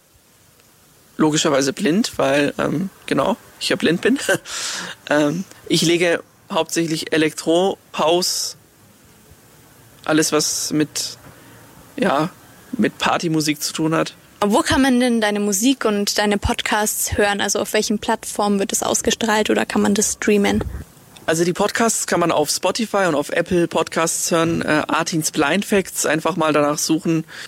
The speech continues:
Speaker 1: Und ansonsten findet man meine Show, meine Radioshow Blind Dance Radio, so heißt die nämlich,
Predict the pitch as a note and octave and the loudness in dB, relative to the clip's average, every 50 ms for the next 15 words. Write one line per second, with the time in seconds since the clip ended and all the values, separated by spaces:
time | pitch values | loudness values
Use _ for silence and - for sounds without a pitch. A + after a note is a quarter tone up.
0 | - - - D3+ D#3 D#3 D3+ D3+ D3 D3 C#3+ - - - - - D#3 D#3 D3 - | -8 0 2 4 4 4 4 4 2 2 0 -2 -4 -4 -4 -2 -2 -2 0 0
1 | C#3+ D#3+ G3 G#3 - - - F#3+ F3+ F3+ E3+ D#3+ - - F3+ E3+ E3 D#3+ D#3 D#3+ | 0 2 2 0 -2 -2 -2 0 0 0 0 -2 0 0 2 2 2 2 0 0
2 | D#3+ E3 D#3 D#3 C#3+ C#3+ D#3 D3+ D3 C#3+ D3 D3 - - - D#3+ D#3 E3+ F3+ G3 | 0 0 0 -2 -2 -2 0 0 2 2 0 0 0 0 2 2 2 2 2 0
3 | A3 - _ _ _ _ - D3+ C#3+ C3 D3 D3+ D3+ C#3 C#3 D3 E3 E3+ E3 - | -4 -10 _ _ _ _ -4 -2 0 0 0 0 0 0 0 0 0 -2 -2 -2
4 | E3+ D#3 D3+ D#3 D#3 D3 D3+ E3+ F3 - E3+ E3+ D#3+ - - - E3 D#3+ E3+ F#3 | -4 0 0 0 2 2 0 -2 0 0 0 0 0 -2 -2 0 0 2 2 2
5 | F3+ F3 D#3+ D#3+ D#3 D3+ D3+ C#3+ - - F3 E3 E3 E3 E3 E3 - - | 2 2 2 2 2 2 0 0 0 -2 0 0 0 0 0 -2 -2 -4